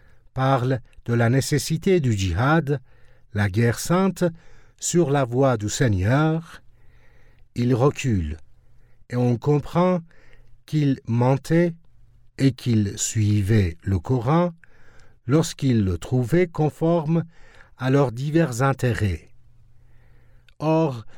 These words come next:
les vrais croyants sont ceux qui obéissent en tout et pour tout aux enseignements du Saint-Coran. Ce verset du noble Coran nous apprend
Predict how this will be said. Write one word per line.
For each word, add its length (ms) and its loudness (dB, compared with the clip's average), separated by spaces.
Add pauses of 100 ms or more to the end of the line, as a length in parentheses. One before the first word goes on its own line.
(140)
les 240 2
vrais 300 -2
croyants 640 0
sont 260 -2
ceux 380 0 (560)
qui 180 -2
obéissent 800 0
en 180 0
tout 360 -2 (260)
et 120 0
pour 280 0
tout 340 0 (680)
aux 280 2
enseignements 800 0 (320)
du 120 -2
Saint-Coran. 680 -2 (1600)
Ce 160 -6
verset 480 0
du 140 0
noble 320 0
Coran 420 2
nous 220 0
apprend 440 0